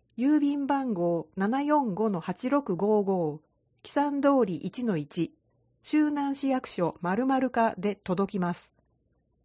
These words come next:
各記事の詳細は、ホームページで確認してください。お知らせ。交通維持激励金などの支給。生活安全課。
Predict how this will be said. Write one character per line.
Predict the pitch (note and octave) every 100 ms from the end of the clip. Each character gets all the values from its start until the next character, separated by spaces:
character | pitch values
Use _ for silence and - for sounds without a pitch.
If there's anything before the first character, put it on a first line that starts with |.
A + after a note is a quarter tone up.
| _ _ _ _ _
各 | - D#4+ C#4+
記 | C#4 B3
事 | A3+
の | E3
詳 | - G#3+
細 | A3+ A3+ G#3
は、 | F#3+ F#3+ - _
ホ | - D#4
ー |
ム | D#4 D#4
ペ | D#4+ D#4
ー | C4+
ジ | F#3+
で | E3+
確 | D#3 D3+
認 | A3+ A#3+
し | A#3
て | A#3
く | A3+
だ | G#3+ G3
さ | G#3+
い。 | F3+ - _ _ _ _ _ _ _ _ _ _ _ _ _ _ _ _ _ _ _ _ _ _ -
お | A3+
知 | C#4+
ら | C#4
せ。 | C4 B3 A#3 _ _ _ _ _ _ _ _ _ _ _ -
交 | D4 D#4
通 | D#4 D#4 -
維 | C#4
持 | A3+ E3+
激 | F3 B3
励 | C4+ C#4+
金 | C#4 C4+ C#4
な | C#4
ど | A#3+
の | F3
支 | D3 -
給。 | - F3+ F3 E3 _ _ _ _ _ _ _ _ _ _ _ _
生 | C#4+ D4
活 | D4 C#4+ C#4
安 | C4 B3
全 | B3 A#3+
課。 | A3+ G#3+